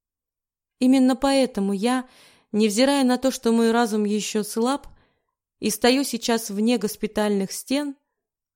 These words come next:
а остальные девушки смотрят на меня из окна. «Скажите ему, что врачи не разрешают покидать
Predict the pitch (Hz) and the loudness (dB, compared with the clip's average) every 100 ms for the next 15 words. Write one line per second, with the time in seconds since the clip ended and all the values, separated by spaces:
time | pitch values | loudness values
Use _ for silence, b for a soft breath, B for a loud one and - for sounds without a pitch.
0 | _ - 202 202 - 208 202 233 285 262 | _ -2 0 0 -2 -4 -2 0 0 -2
1 | 208 254 240 - - 226 - _ _ _ | 0 -2 -2 -8 -12 -14 -14 _ _ _
2 | - - 208 247 254 220 220 190 190 190 | -10 -2 0 0 -2 -6 -4 -4 -2 -4
3 | 196 190 180 - - 165 _ _ _ _ | -6 -8 -12 -16 -20 -20 _ _ _ _
4 | _ _ _ _ _ _ _ _ _ _ | _ _ _ _ _ _ _ _ _ _
5 | _ _ _ - - - - 202 202 220 | _ _ _ -20 -20 -14 -8 -6 -6 -8
6 | - 180 190 190 247 254 _ _ _ _ | -10 -10 -8 -6 -8 -10 _ _ _ _
7 | _ _ - - 208 196 208 208 254 269 | _ _ -20 -6 -4 -2 -4 -4 -2 0
8 | 233 214 - 233 - 247 196 - 190 208 | 0 -2 -6 -6 -4 -4 -6 -8 -10 -8
9 | 180 240 254 | -6 -8 -8